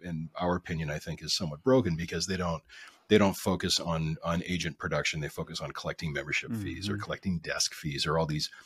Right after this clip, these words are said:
Speaker 1: all these things. You know, that's not, they're not, they're not, they don't run it like a, a sales team. So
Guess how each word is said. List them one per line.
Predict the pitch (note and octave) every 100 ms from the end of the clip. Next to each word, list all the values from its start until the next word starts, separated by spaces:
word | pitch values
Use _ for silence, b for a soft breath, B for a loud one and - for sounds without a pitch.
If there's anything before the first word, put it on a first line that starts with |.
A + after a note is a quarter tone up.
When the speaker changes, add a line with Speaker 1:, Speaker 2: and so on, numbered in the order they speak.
| B -
Speaker 1:
all | B2
these | F#2 -
things. | A2 E2 C#2 -
You | D#2+
know, | D#2
that's | F2 -
not, | E2+ D#2 -
they're | G2
not, | E2 D2 B B B B -
they're | G2
not, | F#2+
they | A2
don't | G#2+ F#2
run | F#2+ F2+
it | F2
like | D#2+ E2+
a, | D#2 D2+
a | F2
sales | - - F#2+ D#2+ E2
team. | - C#2
So | - F2 D2+